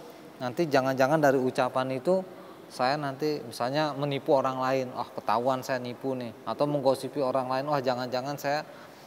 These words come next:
nanti ketahuan nih saya nggosipi si A tadi atau si B." Nah, itu menimbulkan batin yang tidak tenang. Dan yang paling ke-, bahaya adalah yang kelima, yaitu mengkonsumsi miras atau narkoba.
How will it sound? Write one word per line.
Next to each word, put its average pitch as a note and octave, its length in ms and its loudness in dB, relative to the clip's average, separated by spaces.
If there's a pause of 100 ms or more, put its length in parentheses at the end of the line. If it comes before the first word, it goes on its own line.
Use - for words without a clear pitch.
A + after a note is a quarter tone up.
(140)
nanti A#2+ 320 -6 (640)
ketahuan D#3 480 4
nih C#3+ 80 -2
saya D3 240 0
nggosipi C3+ 400 -2
si C3 320 -6
A D3 160 0
tadi C3+ 240 0
atau C3+ 160 0
si C3 240 -4
B." C3+ 240 4
Nah, G2+ 160 -2
itu F#3 320 4 (640)
menimbulkan F3 720 6 (480)
batin C#3 400 6
yang D3+ 240 0
tidak B2 240 0
tenang. A#2 320 -6
Dan D3+ 160 8
yang D3+ 240 4
paling C#3+ 320 6 (560)
ke-, D3 80 0 (720)
bahaya C3+ 480 8
adalah D3 240 6
yang D3 240 4
kelima, C#3 400 4 (480)
yaitu C3 240 4
mengkonsumsi D3+ 960 2 (640)
miras C#3+ 480 4
atau B2 240 -2
narkoba. B2 640 2